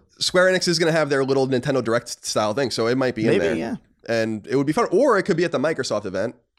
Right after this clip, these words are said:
Speaker 1: which
Speaker 2: Yeah,
Speaker 1: is
Speaker 2: it's possible
Speaker 1: possible
Speaker 2: too, yeah.
Speaker 1: as well. Yeah, well, we'll see. I,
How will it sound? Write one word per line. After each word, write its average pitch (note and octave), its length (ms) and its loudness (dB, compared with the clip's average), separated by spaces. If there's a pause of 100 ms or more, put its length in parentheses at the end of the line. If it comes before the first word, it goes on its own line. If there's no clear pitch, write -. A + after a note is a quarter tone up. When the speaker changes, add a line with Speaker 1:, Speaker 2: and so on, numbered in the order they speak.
(280)
Speaker 1:
which D3+ 100 0
Speaker 2:
Yeah, F3+ 80 4
Speaker 1:
is F3+ 60 2
Speaker 2:
it's F3+ 80 -6
possible B2+ 360 2
Speaker 1:
possible A#2 240 -4
Speaker 2:
too, B2+ 80 -10
yeah. A2 160 -4
Speaker 1:
as G2 160 -4
well. G2 400 -2 (460)
Yeah, G#3 240 4
well, E3+ 240 2
we'll A3 200 0
see. C#3 320 2
I, D3 120 -2